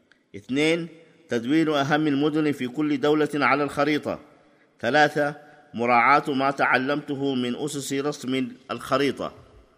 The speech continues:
التقويم. السؤال واحد: ما نسبة المسلمين من العدد الإجمالي لسكان آسيا؟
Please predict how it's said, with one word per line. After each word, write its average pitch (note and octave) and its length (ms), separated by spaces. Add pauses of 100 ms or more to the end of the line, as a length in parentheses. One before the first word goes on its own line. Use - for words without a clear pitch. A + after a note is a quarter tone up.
(500)
التقويم. C3 760 (3000)
السؤال D3+ 480
واحد: D#3 420 (580)
ما D3 220
نسبة E3 380
المسلمين D3 800 (100)
من C#3 280
العدد C3+ 520
الإجمالي C#3 640
لسكان C#3 520
آسيا؟ C#3 560